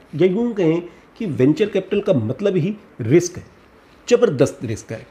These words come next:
किस तरीके का रिस्क है? सबसे बड़ा इसमें, अ, चार तरह के रिस्क होते हैं।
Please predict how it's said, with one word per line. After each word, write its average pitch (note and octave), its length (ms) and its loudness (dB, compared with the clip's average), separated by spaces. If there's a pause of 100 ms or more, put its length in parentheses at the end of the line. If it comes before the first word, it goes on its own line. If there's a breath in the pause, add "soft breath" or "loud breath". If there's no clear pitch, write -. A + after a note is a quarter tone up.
किस A3 180 -6
तरीके A3 240 0
का G#3+ 100 0
रिस्क G3 320 -2
है? F3 160 -6 (1040 loud breath)
सबसे F#3+ 260 0
बड़ा G#3 140 4
इसमें, G#3 520 2
अ, C#3 120 6
चार D#3 360 0
तरह F#3+ 140 0
के F#3 140 0
रिस्क E3+ 260 -2
होते D#3 180 -2
हैं। D3+ 200 -8